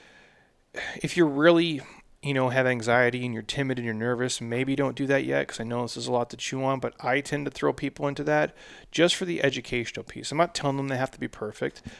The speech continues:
I literally just say, "Track everything you eat," just so you see it. And if you can't figure it out, then skip it. Don't worry about it. Like, you don't have to be, you know, insane with it, but I do think it matters, uh, just to start to learn, like, what's in a banana,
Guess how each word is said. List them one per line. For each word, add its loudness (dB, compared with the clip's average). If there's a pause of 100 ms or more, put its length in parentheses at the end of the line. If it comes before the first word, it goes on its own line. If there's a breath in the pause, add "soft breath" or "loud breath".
(120)
I 0
literally 6
just 0
say, 4
"Track 0
everything -4
you -4
eat," -10 (280)
just -2
so 0
you -2
see -4
it. -2
And -10
if -10
you -10
can't -4
figure 0
it 0
out, 4
then -6
skip -2
it. -4
Don't -4
worry 0
about -4
it. -6
Like, -4 (420 loud breath)
you 0
don't 6
have 2
to -2
be, -2 (320 loud breath)
you -4
know, 0
insane -2
with -6
it, -2
but -6
I -2
do -4
think -2
it 0
matters, -4 (420 loud breath)
uh, 4
just -2
to -6
start 2
to 4
learn, 2
like, -6
what's -6
in -6
a -4
banana, -2